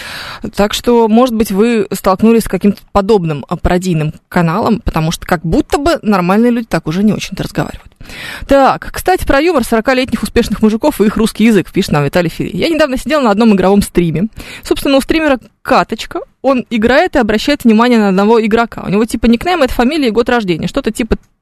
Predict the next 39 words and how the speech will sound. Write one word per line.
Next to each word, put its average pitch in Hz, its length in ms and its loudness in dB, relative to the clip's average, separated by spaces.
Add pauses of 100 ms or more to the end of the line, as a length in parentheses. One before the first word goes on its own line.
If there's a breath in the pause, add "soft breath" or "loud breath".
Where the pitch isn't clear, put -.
(120)
девятнадцать 214 500 0
семьдесят 233 300 0
семь, 285 160 0
и - 20 2
всё 247 160 0
это 202 80 0
заглавными 214 460 2
буквами. - 380 -4 (340 loud breath)
Стример 320 360 0
пошёл 285 420 0 (260 loud breath)
у 208 60 4
него 233 180 2
узнавать, 226 440 2
почему 233 340 2
так, - 240 -4 (300 loud breath)
почему 277 300 2
всё 262 160 0
заглавными 214 520 2
буквами 226 340 2
и 180 40 4
ещё 190 200 0
две 202 180 4
ошибки. - 420 -4 (320 loud breath)
Ответ 226 320 0
был 202 260 0 (160 soft breath)
шикарный. - 500 -2
«Но 196 140 4
у 233 40 4
меня 240 220 2
же 180 80 -4
в - 100 -12
паспорте - 440 -2
фамилия 185 420 2
написана 170 440 -2
заглавными 185 480 0
буквами». - 440 -12 (880)
А 185 120 2
что? 190 500 0 (160)
Логично. 208 640 0